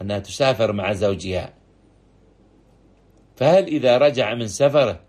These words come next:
يقضي لمن لم تسافر معه؟ مثل مدة سفره مثلًا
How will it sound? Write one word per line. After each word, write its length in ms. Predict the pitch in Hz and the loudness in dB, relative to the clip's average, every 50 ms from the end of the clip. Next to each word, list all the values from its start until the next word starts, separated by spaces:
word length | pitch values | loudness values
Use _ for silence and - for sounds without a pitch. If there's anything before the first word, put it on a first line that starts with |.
| _ _ _ _ _ _ _ _ - | _ _ _ _ _ _ _ _ -4
يقضي 600 | 120 156 180 170 - - 139 127 135 127 123 120 | 0 0 0 0 0 -6 -8 -6 -4 -4 -4 -4
لمن 460 | 113 120 120 123 135 143 139 131 127 | -4 -6 -4 -2 0 0 0 0 2
لم 180 | 139 147 139 120 | 2 2 0 0
تسافر 580 | - 117 101 - 139 135 135 - - 113 104 | -8 -12 -8 -4 -2 -2 -2 -2 -4 -4 -6
معه؟ 360 | 104 101 107 104 127 123 107 - _ _ _ _ _ _ _ _ _ _ _ _ _ _ _ _ _ _ _ _ _ _ _ _ _ _ _ _ _ | -4 -4 -4 -4 -4 -6 -6 -10 _ _ _ _ _ _ _ _ _ _ _ _ _ _ _ _ _ _ _ _ _ _ _ _ _ _ _ _ _
مثل 220 | - 123 117 127 120 | -10 -8 -6 -4 -4
مدة 280 | 123 135 139 - 127 | -4 -4 -4 -4 -6
سفره 460 | 120 - 156 147 135 131 123 131 120 107 | -4 -2 0 0 2 2 0 0 0 -2
مثلًا 500 | - 123 123 110 120 127 135 143 139 | -4 -6 -4 -2 0 0 0 0 -2